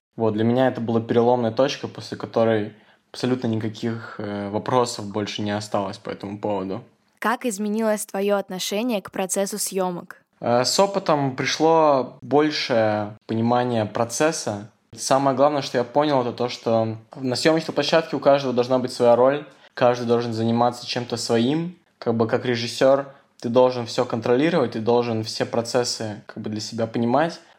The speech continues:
Speaker 1: но в то же время давать людям делать свою работу. Какое-то вот распределение труда приводит к самому лучшему результату.
Speaker 2: Создавая новый проект, чему ты больше уделяешь внимание? Возможно,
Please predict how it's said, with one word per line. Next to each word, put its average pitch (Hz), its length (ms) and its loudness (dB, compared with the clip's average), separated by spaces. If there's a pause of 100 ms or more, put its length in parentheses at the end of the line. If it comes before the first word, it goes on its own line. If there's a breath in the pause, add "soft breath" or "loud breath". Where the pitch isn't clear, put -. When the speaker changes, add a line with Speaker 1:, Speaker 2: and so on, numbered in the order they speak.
Speaker 1:
но 113 440 4
в 113 80 -6
то 127 120 0
же 123 60 -2
время 139 200 2
давать 117 320 4
людям 113 540 -2
делать 117 340 0
свою 117 280 -2
работу. 110 520 0 (120)
Какое-то 123 280 0
вот 113 80 -6
распределение 120 1120 -2
труда 139 540 0 (100)
приводит 131 360 2
к - 20 -8
самому 127 380 0
лучшему 117 320 -4
результату. 101 600 -6 (340)
Speaker 2:
Создавая 233 580 0
новый 240 440 0
проект, 185 560 -4 (100)
чему 233 460 -2
ты 254 240 -4
больше 208 400 -2
уделяешь 185 480 -4
внимание? 185 600 -6
Возможно, 208 560 -2